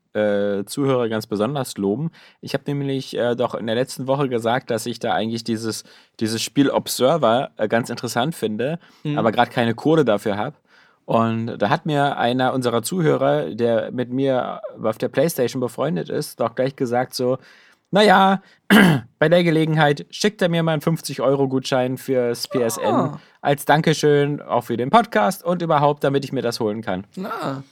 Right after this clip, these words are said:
Speaker 1: Und das habe ich dann natürlich gemacht. Ich habe mir das dann artig gekauft und dazu war ja noch Geld übrig, dann noch dieses Undertale, ähm, so ein <laughs> sehr bizarrer, äh,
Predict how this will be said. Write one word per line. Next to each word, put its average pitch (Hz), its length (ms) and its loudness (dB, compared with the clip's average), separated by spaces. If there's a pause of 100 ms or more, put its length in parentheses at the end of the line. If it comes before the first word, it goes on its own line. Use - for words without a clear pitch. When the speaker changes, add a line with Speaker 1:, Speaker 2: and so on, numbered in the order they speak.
(320)
Speaker 1:
Und 139 160 -2
das 156 140 2
habe 208 100 6
ich 190 60 0
dann 180 100 2
natürlich 151 280 0
gemacht. 120 300 -4
Ich - 80 -12
habe 101 120 -8
mir 101 60 -6
das 95 140 -6
dann 98 160 -6
artig 127 400 -2
gekauft 180 520 -2
und 180 300 0
dazu 151 360 -2
war 123 340 2
ja 131 80 0
noch 120 160 -4
Geld 113 180 0
übrig, 190 380 -2
dann 151 140 -2
noch 147 120 0
dieses 131 340 -6
Undertale, 104 720 0 (460)
ähm, 107 440 -2 (240)
so - 160 -8
ein 95 260 -4 (280)
<laughs> - 300 -20
sehr 110 360 0
bizarrer, 101 1120 0
äh, 95 40 -8